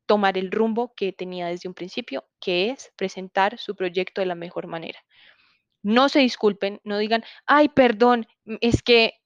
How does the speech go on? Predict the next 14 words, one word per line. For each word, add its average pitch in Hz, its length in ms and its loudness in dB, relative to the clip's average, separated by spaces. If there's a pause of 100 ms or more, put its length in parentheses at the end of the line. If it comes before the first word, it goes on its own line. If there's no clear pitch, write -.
no 247 240 0
sé, 247 420 2
me, 233 260 0 (240)
me 240 200 2
puse 233 260 -2
nervioso". 226 440 0 (120)
No 233 340 0
se - 120 -10
disculpen, 208 540 -4 (420)
nunca 262 540 2
hay 233 180 2
que 220 120 0
disculparse 208 680 0
por 202 300 -2